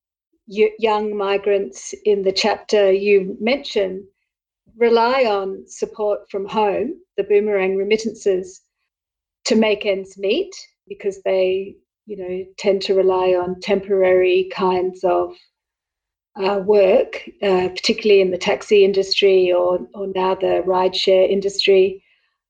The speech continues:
But what you're finding now with the pandemic is that international students still have to pay their fees, they still have to pay for accommodation, but all of those jobs in the hospitality industry that they usually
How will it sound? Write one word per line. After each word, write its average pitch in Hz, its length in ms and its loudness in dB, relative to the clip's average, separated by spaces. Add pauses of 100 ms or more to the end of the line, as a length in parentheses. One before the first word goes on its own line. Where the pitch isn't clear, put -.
(520)
But 220 200 -2
what 240 200 -2
you're 226 160 -2
finding 214 840 -2 (120)
now 220 440 0
with 202 240 -2 (180)
the 202 80 0
pandemic 208 640 -2
is 196 180 -6
that 202 180 -2
international 208 600 -2
students 226 800 -4 (1040)
still 294 260 2
have 277 220 -2
to 247 80 -6
pay 208 260 0
their 196 200 -4
fees, 349 580 0
they 233 120 2
still 262 240 -2
have 233 200 -2
to 233 80 -12
pay 214 260 -2
for 202 140 -4
accommodation, 220 840 -2
but 208 300 -4 (220)
all 269 220 -2
of 269 180 -4
those 202 480 2
jobs 226 720 -2
in 196 400 -6
the 202 220 -4
hospitality 240 640 -2
industry 202 420 0
that 202 220 -2
they 190 140 2
usually 196 800 0